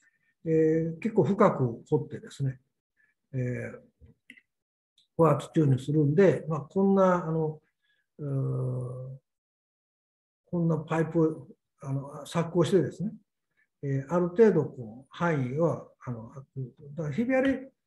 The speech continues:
先ほどのひび割れ注入はひび割れを返してやるんですが、これはひび割れが入ってない段階でも、あ、やれますので、えー、こういう圧入をしてですね、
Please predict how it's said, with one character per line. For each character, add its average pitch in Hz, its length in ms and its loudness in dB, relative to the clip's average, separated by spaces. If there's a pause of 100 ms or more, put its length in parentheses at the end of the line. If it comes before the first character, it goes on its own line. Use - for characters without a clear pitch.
先 220 260 -2
ほ 254 100 4
ど 247 100 2
の 233 80 2
ひ 226 100 2
び 233 80 0
割 240 140 2
れ 226 60 -6
注 262 140 0
入 226 100 2
は 202 260 2
ひ 165 100 -2
び 180 120 0
割 196 120 2
れ - 20 2
を 175 80 0
返 185 160 2
し - 60 -8
て 151 60 -4
や 135 60 0
る 135 100 -2
ん 131 60 -2
で 120 80 -8
す 135 80 -10
が、 135 80 -10
こ 220 80 2
れ 220 80 4
は - 100 -2 (260)
ひ 190 120 2
び 214 60 6
割 208 120 4
れ 170 40 2
が 156 60 0
入 196 80 2
っ 196 80 -6
て 190 100 -2
な 185 180 2
い 151 220 -2
段 143 200 -6
階 147 180 -2
で 175 80 0
も、 127 200 -2 (560)
あ、 123 140 -4
や 147 120 2
れ 139 100 2
ま 135 120 2
す - 140 -8
の 127 120 -6
で、 160 200 -2 (840)
え 127 540 -4
ー、 - 440 -20
こ 151 80 0
う 143 60 2
い - 20 2
う 143 60 2
圧 143 220 0
入 139 140 2
を 135 60 2
し - 80 -4
て 156 120 0
で - 120 -6
す - 120 -10
ね、 208 100 -4